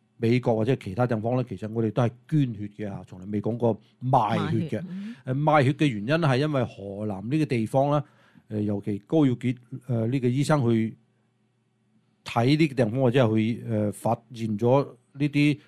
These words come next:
Speaker 1: 艾滋村嘅呢個地方呢，其實係非常之窮嘅鄉下嚟嘅。
Speaker 2: 嗯。
Speaker 1: 喺呢種情況之下嘅話呢，佢哋連基本嘅生活都搞唔掂。咁之前呢，就中國大陸呢，就有個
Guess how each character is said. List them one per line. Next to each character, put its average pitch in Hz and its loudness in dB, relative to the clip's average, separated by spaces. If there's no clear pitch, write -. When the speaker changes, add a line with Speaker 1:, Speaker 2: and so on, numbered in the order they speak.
Speaker 1:
艾 117 4
滋 143 0
村 135 -2
嘅 - -2
呢 120 0
個 127 4
地 113 0
方 117 -4
呢， 131 -2
其 101 -6
實 117 2
係 113 0
非 143 0
常 95 -8
之 123 -8
窮 110 -18
嘅 98 -10
鄉 - -8
下 92 -10
嚟 95 -14
嘅。 92 -20
Speaker 2:
嗯。 180 0
Speaker 1:
喺 139 2
呢 175 4
種 196 6
情 120 -4
況 113 -2
之 135 0
下 131 6
嘅 123 2
話 123 6
呢， 147 0
佢 147 4
哋 139 4
連 101 -4
基 175 6
本 120 -8
嘅 135 0
生 156 0
活 120 -10
都 143 -4
搞 110 0
唔 113 -4
掂。 101 -8
咁 196 2
之 214 2
前 101 -4
呢， 160 2
就 131 4
中 170 4
國 127 2
大 120 2
陸 113 -2
呢， 139 0
就 113 0
有 110 0
個 104 -6